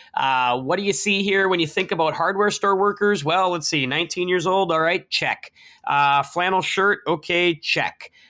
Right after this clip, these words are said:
Uh, blue jeans, okay, check. Uh, Red Wing boots, okay, check. Uh, trucker's hat, okay, that's usually optional, but in this case, yes,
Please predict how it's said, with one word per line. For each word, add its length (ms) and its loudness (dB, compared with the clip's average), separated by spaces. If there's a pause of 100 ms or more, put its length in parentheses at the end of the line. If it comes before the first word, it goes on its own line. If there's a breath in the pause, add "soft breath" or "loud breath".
Uh, 440 2
blue 280 2
jeans, 440 0
okay, 520 0
check. 640 -4
Uh, 340 0
Red 240 0
Wing 320 0
boots, 380 0
okay, 600 2
check. 560 -4
Uh, 280 2
trucker's 460 0
hat, 340 -2 (180)
okay, 460 0
that's 200 -2
usually 280 0
optional, 480 2
but 160 -2
in 100 0
this 160 -2
case, 300 -2
yes, 300 -2